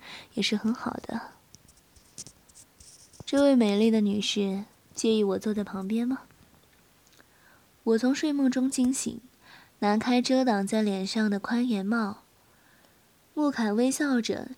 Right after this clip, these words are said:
站在我的身旁躺椅前。“嗯，你怎么和，没和他们一起去啊？”“我以为他们一起去 shopping 的。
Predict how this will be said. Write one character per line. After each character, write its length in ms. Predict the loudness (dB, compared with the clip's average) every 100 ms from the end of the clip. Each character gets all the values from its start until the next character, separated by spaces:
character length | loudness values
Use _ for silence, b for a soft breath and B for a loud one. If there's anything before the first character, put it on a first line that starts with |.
| -2
站 200 | 2 2
在 140 | 2
我 80 | 0
的 120 | -2
身 280 | -2 -2 -2
旁 440 | -6 -8 -6 -8 -8
躺 240 | -8 -4
椅 160 | -4 -6
前。 400 | -10 -10 -10 -12 _ _ _ _ _ _ _ _ _ _ _
“嗯， 160 | -10 -10 B B B B _ -20 _
你 100 | -4
怎 140 | 0 0
么 100 | 0
和， 140 | -2
没 180 | 0 0
和 140 | 0
他 160 | -2 0
们 180 | 0 0
一 80 | -2
起 160 | -4
去 200 | -12 -10
啊 240 | -10 -12 -16 _ _ b b b b b b b b
？”“我 140 | 2
以 100 | 4
为 120 | 6 4
他 120 | 4
们 160 | 2
一 120 | 2 2
起 140 | -2
去 160 | -2 -2
shopping 460 | 0 -4 -4 -10
的。 240 | -10 -10